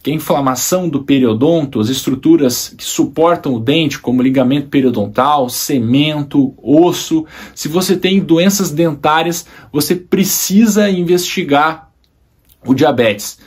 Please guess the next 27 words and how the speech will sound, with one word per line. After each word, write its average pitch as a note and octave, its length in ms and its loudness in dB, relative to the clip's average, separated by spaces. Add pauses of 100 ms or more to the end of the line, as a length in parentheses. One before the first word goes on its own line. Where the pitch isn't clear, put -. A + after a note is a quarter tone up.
(160)
Você - 140 -4
precisa F3+ 680 0
investigar E3+ 680 0
se - 120 -14
você D#3+ 220 -4
não E3+ 160 -2
está E3 220 -2
com D#3+ 120 -6
uma D#3+ 140 -4
taxa F3 480 -2
elevada D#3 640 0 (340)
de D#3 140 0
glicemia, D#3 680 0
de C3 100 0
açúcar E3+ 540 -2
no D3+ 100 -6
sangue. A#2 600 -2 (100)
A D3 80 -2
periodontite, G3 680 0
por E3+ 180 -2
exemplo, D#3+ 520 0 (220)
aumenta F3 540 0
em F3 100 -4
três G3+ 400 2
vezes D#3+ 720 0 (240)
o C#3+ 100 6
risco D3+ 600 -2